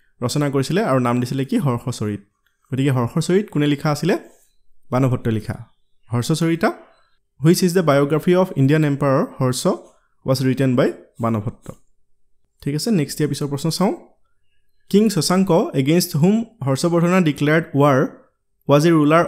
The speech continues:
of ডেছ কিংডম। হৰ্ষবৰ্ধনে যাৰ বিৰুদ্ধে যুদ্ধ ঘোষণা কৰিছিল, ৰজা শশাংক ডেছ ৰাজ্যৰ শাসক আছিলে। মই অলপ আগত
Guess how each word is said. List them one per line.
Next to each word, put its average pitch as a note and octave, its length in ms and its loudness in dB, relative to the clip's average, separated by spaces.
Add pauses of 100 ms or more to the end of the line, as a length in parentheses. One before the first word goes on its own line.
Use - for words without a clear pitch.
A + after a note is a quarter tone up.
of F#3+ 80 4 (180)
ডেছ C#3 220 2
কিংডম। G#2 280 -2 (680)
হৰ্ষবৰ্ধনে E3+ 600 4
যাৰ C#3+ 200 2
বিৰুদ্ধে D#3 280 0 (100)
যুদ্ধ C3+ 160 -2 (100)
ঘোষণা D#3 300 -2
কৰিছিল, D3+ 260 0 (680)
ৰজা C3+ 260 2
শশাংক E3 340 -2 (520)
ডেছ D#3 140 4 (100)
ৰাজ্যৰ D#3+ 300 0
শাসক C3 260 -6 (100)
আছিলে। G#2 280 -10
মই D3+ 180 0
অলপ D3 180 0
আগত D3+ 140 -2